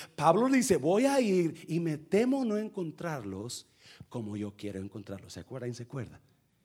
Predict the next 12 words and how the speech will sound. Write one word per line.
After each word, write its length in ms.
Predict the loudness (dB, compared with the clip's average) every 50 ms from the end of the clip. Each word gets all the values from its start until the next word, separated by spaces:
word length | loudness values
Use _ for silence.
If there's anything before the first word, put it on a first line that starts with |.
| _ _ _ _ _ _ -20 -20 -10 _
Y 120 | 2 4 6
de 160 | 6 4 4
que 100 | 2 -2
ustedes 840 | -2 -2 -4 2 6 6 6 8 8 6 6 6 6 2 0 -2 0
les 180 | 0 0 2 0
guste 260 | -4 -4 -2 -2 0
mi 140 | 2 2 0
actitud 580 | 0 -2 -6 -10 -10 -4 -2 0 0 0 0
que 120 | -4 -6 -6
voy 320 | -4 -4 -4 -2 -2 -2
a 80 | -4 -4
tener 440 | -4 -4 -4 -2 0 0 -2 -2